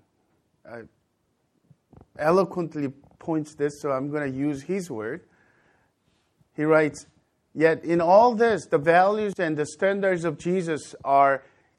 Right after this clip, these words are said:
in direct conflict with the commonly accepted values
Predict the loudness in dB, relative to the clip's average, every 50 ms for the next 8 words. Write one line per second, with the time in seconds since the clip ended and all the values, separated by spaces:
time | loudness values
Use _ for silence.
0 | -6 -2 -2 -2 -2 -4 -8 -10 -4 4 6 6 6 6 4 -4 _ -14 -6 0
1 | 0 0 0 -2 -6 -8 -6 -4 -4 -4 -6 -12 _ _ _ _ _ -10 -8 -6
2 | -6 -6 -8 -8 -8 -4 -2 -2 -2 -2 -4 -6 -6 -4 -4 -4 -4 -4 -4 -4
3 | -4 -4 -2 -2 -4 -4 -2 -2 0 2 4 4 2 0 -2 -4 -6 -6 -8 -12
4 | -18